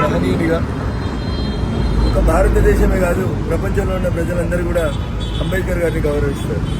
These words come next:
ఏప్రిల్ మొదటి వారం చేసుకున్నటువంటి అదృష్టం ఏంటంటే, మహనీయుల వారోత్సవాలు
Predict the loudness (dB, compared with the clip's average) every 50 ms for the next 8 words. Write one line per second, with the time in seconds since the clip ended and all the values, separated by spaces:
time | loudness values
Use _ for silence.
0 | -2 -2 -2 0 0 0 0 0 0 0 0 0 0 0 2 0 0 2 2 2
1 | 2 4 4 4 4 4 2 2 2 4 4 4 4 4 2 2 2 2 2 2
2 | 2 2 2 2 2 2 2 2 2 2 2 2 2 0 0 0 2 2 2 2
3 | 2 2 2 2 0 2 2 0 0 0 0 0 0 0 -2 -2 -2 0 0 0
4 | 0 0 0 0 0 0 0 0 0 0 0 0 0 0 0 0 2 2 2 0
5 | 0